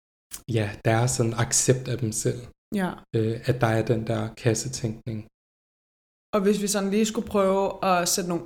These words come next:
Speaker 2: ord på, hvad vi tænker, at andre tænker,
Speaker 1: Ja.
Speaker 2: en stereotyp homoseksuel mand er,
Speaker 1: Ja.
Speaker 2: eller homoseksuel kvinde
Speaker 1: Ja.
Speaker 2: er.
Speaker 1: Ja.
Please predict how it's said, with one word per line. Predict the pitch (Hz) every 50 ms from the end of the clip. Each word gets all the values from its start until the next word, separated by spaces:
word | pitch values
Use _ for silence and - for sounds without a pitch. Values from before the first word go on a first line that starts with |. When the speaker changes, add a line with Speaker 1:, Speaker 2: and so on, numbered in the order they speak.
| -
Speaker 2:
ord | - 208 220 226 226 220 - -
på, | 196 170 160 - - - _ _ _ _ _ _ _ _ _ _ _ _ _ - 175
hvad | 175 190 180 180 190 196 208 214 208 208 - _ _ _ _ _ _ - 190 180 180
vi | 233 254 247 - -
tænker, | 214 185 175 170 170 175 185 185 180 - - _ _ - -
at | 180 175
andre | - - 180 185 202 214 233 233
tænker, | - - 185 160 160 156 160 170 180 190 - -
Speaker 1:
Ja. | 127 113 -
Speaker 2:
en | 185
stereotyp | 185 - 196 185 175 170 - - 220 214 185 170 - - - - _ _ _ _ _ _ _ -
homoseksuel | 202 202 202 202 208 202 202 180 175 - 185 170 165
mand | 170 175 180 175 -
er, | - - - 160 170 180 160 127 113
Speaker 1:
Ja. | 107 104 104 127 - _ _ _ _ _ _ -
Speaker 2:
eller | 190 175 170 185 180
homoseksuel | 190 185 180 175 - 180 165 165 170 156 - -
kvinde | - 175 160 165 180 180 - -
Speaker 1:
Ja. | - 113 - 151
Speaker 2:
er. | 160 170 170 - _ _ _ _ - 123
Speaker 1:
Ja. | 107